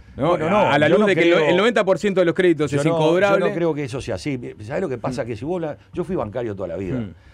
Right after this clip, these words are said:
Speaker 2: Si, si te pones a analizar desde ese punto de vista, esto no es un banco, además. El fondo, normalmente existen en todas partes del mundo fondos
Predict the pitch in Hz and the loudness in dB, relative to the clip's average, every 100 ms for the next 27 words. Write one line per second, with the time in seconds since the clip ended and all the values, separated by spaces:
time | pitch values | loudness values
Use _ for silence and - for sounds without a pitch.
0 | - - 117 143 - 110 113 180 202 185 | -20 -14 -12 -12 -12 -10 -6 -6 -6 -6
1 | 139 120 107 131 123 113 110 101 110 113 | -4 -6 -6 -6 -6 -6 -8 -8 -8 -8
2 | - 151 175 139 139 85 92 101 76 73 | -12 -10 -6 -6 -8 -8 -6 -6 -8 -10
3 | 71 69 - - - - 98 - 196 196 | -10 -14 -18 -20 -20 -10 -8 -4 -4 -2
4 | 131 104 117 135 175 156 165 143 107 151 | -4 -6 -8 -6 -8 -8 -10 -10 -10 -12
5 | 143 120 95 135 120 123 110 95 104 135 | -10 -10 -10 -10 -8 -8 -8 -10 -8 -10
6 | 113 120 127 117 80 | -10 -10 -8 -8 -10